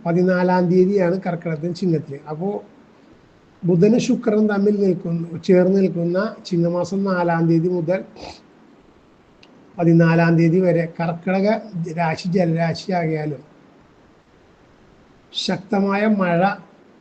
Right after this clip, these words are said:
ഉണ്ടാകാൻ സാധ്യതയുണ്ട്. മഴ ചിലപ്പോൾ വെള്ളപ്പൊക്കവും വരെ ഉണ്ടാകാം, പേമാരിയും വെള്ളപ്പൊക്കവും ഒക്കെ ഉണ്ടാകാം.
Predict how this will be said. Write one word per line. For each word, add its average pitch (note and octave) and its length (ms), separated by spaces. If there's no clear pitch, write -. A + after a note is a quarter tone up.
ഉണ്ടാകാൻ F3+ 480
സാധ്യതയുണ്ട്. C#3+ 600
മഴ E3 180
ചിലപ്പോൾ F3+ 380
വെള്ളപ്പൊക്കവും F3 760
വരെ E3 220
ഉണ്ടാകാം, C#3+ 380
പേമാരിയും D3+ 600
വെള്ളപ്പൊക്കവും D3+ 720
ഒക്കെ - 220
ഉണ്ടാകാം. A#2 460